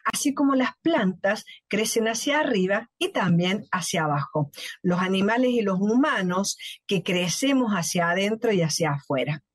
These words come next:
Todo este sentido también es una diástole y una sístole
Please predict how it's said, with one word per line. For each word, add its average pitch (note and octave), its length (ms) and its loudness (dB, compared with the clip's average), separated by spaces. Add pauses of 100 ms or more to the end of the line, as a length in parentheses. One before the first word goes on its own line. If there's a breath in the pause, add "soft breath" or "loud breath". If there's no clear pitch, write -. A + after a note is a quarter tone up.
(480 loud breath)
Todo A3+ 760 0 (200)
este A#3 340 0
sentido F#3+ 1080 0 (280 loud breath)
también B3 500 2
es C4 360 0
una B3 300 4
diástole G#3+ 760 -2
y F#3+ 80 2
una G#3 220 0
sístole G3 840 -2